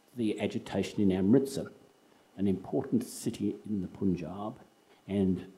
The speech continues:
perhaps even more significant, the centre of Sikhdom. The Punjab was then governed by Sir Michael O'Dwyer, who was a diehard. O'Dwyer was very sympathetic to the peasant and rural classes, but detested the urban,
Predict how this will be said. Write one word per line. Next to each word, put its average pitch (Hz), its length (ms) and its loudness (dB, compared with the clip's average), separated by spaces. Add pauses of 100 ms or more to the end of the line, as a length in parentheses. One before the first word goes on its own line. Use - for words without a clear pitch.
(880)
perhaps - 360 -4 (120)
even 90 160 -4
more 120 200 8
significant, - 520 -4 (280)
the 104 80 -10
centre 104 360 4
of 92 80 -2
Sikhdom. - 540 -4 (1160)
The 113 60 -12
Punjab 120 520 8
was 104 180 0
then 117 180 6
governed 104 320 0
by 98 100 -2
Sir - 160 -6
Michael 98 400 -2
O'Dwyer, 98 540 -2 (720)
who 110 100 2
was 98 220 -4
a 120 80 -4 (180)
diehard. - 680 -2 (600)
O'Dwyer 143 480 6
was 131 260 2 (260)
very 127 160 8
sympathetic 127 680 4
to - 100 -18
the 101 60 -10
peasant 107 400 -2
and 98 240 0
rural 131 300 6
classes, - 680 -8 (380)
but - 180 -4
detested - 800 -2
the 101 200 0
urban, 110 500 4